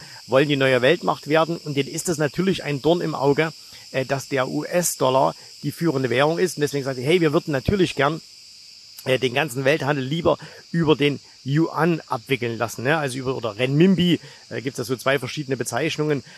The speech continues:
Momentan ist der, der Welthandel, der in, ähm, Yuan stattfindet, gibt's jetzt alle ganz, ganz neue Zahlen, etwa bei vier Komma zwei Prozent. Fünfundachtzig Prozent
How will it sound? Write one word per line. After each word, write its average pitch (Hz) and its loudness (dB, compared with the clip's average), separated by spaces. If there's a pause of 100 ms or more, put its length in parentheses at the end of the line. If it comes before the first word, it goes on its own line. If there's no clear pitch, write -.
(100)
Momentan 143 0
ist - -10
der, 120 -4
der 117 -4
Welthandel, 151 0
der 131 -2
in, 135 -8 (320)
ähm, 131 -2
Yuan 135 -4
stattfindet, 139 -4
gibt's 127 -10
jetzt 117 -10
alle 151 0 (200)
ganz, 147 -4
ganz 135 -6
neue 135 -6
Zahlen, 139 -4
etwa 143 -6
bei 123 -6
vier 180 0
Komma 135 -2
zwei 135 0
Prozent. 147 -2 (360)
Fünfundachtzig 151 2
Prozent 135 -2